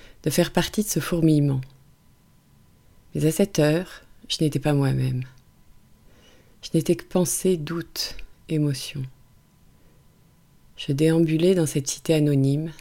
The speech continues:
la peur au ventre, sans savoir réellement ce que je craignais, ce que je redoutais de me révéler. On sentait dans l'atmosphère la saison des pluies poindre,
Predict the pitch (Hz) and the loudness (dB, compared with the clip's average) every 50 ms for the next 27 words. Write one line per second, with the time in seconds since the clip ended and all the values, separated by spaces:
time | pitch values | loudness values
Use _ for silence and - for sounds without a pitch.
0 | - - 160 143 131 - - 170 160 151 151 139 131 135 143 143 143 147 - - | -16 -10 -10 -10 -8 -4 -4 -4 -2 -2 -2 -2 -2 -2 -2 -4 -4 -8 -12 -16
1 | - - - - - - - - - - - - - - - 165 160 - 175 170 | -20 -20 -20 -20 -20 -20 -20 -20 -20 -20 -20 -20 -8 -4 -2 0 2 2 4 6
2 | 196 202 185 160 156 165 160 156 156 160 170 175 - - 151 143 - - - 151 | 6 6 6 4 4 4 6 6 6 4 4 2 0 0 -2 -2 -2 -2 -2 -2
3 | 143 139 135 131 131 131 - - - - - _ _ _ _ _ _ _ _ _ | 0 2 2 2 0 -2 -6 -12 -20 -20 -20 _ _ _ _ _ _ _ _ _
4 | _ _ _ - - _ _ _ _ _ _ _ _ _ - - - - 151 151 | _ _ _ -20 -20 _ _ _ _ _ _ _ _ _ -20 -10 -4 -2 0 2
5 | 151 170 175 170 156 147 - 170 160 160 156 147 139 143 139 139 139 131 131 123 | 4 4 4 4 2 2 2 2 2 4 4 4 2 2 2 2 2 2 2 0
6 | 123 127 - - - - - - - - - - - - - - - - - - | -2 -4 -8 -16 -18 -18 -18 -20 -20 -20 -20 -20 -20 -20 -18 -18 -16 -14 -14 -14
7 | - - - - - - - - 160 139 - 175 165 - 208 196 170 160 151 139 | -14 -16 -18 -20 -20 -12 -6 -4 -2 2 2 4 6 8 8 8 8 6 4 4
8 | - - 160 151 - - 175 175 165 151 143 131 - 151 147 160 160 151 147 143 | 2 2 0 0 2 2 2 2 4 4 2 0 0 0 2 2 4 4 4 4
9 | 135 - - - 151 156 156 147 - - - - 147 139 135 135 131 127 131 - | 2 -2 -6 -6 -4 -4 -4 -4 -6 -8 -6 -2 0 2 2 2 2 0 -2 -6
10 | - | -10